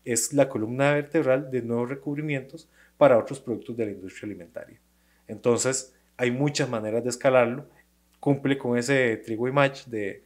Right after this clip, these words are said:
de chequeo y sí lo incor-, lo incorporamos dentro de la cartera de,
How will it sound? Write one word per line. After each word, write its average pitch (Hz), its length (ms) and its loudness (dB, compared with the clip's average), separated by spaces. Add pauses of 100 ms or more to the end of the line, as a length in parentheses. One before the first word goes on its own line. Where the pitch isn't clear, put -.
(180)
de 107 100 -10
chequeo 151 440 0 (260)
y 131 120 -8
sí - 420 -2 (460)
lo 135 220 0
incor-, 117 280 -6
lo 117 120 -8
incorporamos 110 540 -6
dentro 123 240 -6
de 107 40 -4
la 98 100 -4
cartera 104 440 -6
de, 101 280 -4